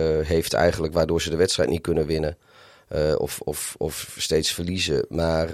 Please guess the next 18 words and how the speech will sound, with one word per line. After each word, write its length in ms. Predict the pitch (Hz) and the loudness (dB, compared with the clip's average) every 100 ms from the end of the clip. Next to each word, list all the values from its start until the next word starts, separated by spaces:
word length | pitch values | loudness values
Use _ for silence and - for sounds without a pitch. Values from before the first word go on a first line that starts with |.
| - | -6
eh, 400 | - 78 73 69 | -4 0 0 0
eh, 60 | 71 - - 73 65 67 - - _ _ _ _ _ | -4 -8 -6 -4 -4 -6 -10 -20 _ _ _ _ _
op 220 | - 87 | -4 -2
zich 260 | - 98 - | 0 0 0
is 160 | 98 | 0
de, 140 | - 90 | 0 -4
qua 180 | - 85 - | 0 0 6
coaching 480 | 101 107 - 98 | 6 6 4 6
en 80 | 90 | 6
zo 200 | 82 85 | 6 6
zou 260 | 82 87 85 | 6 4 4
het, 140 | 78 | 2
zou 280 | - - 82 | -2 2 2
het 100 | 82 | 4
wel 160 | 92 101 | 6 6
goed 200 | 101 67 | 4 -2
moeten 220 | 85 78 | -2 -2
zitten. 360 | 78 78 - | -2 -2 -4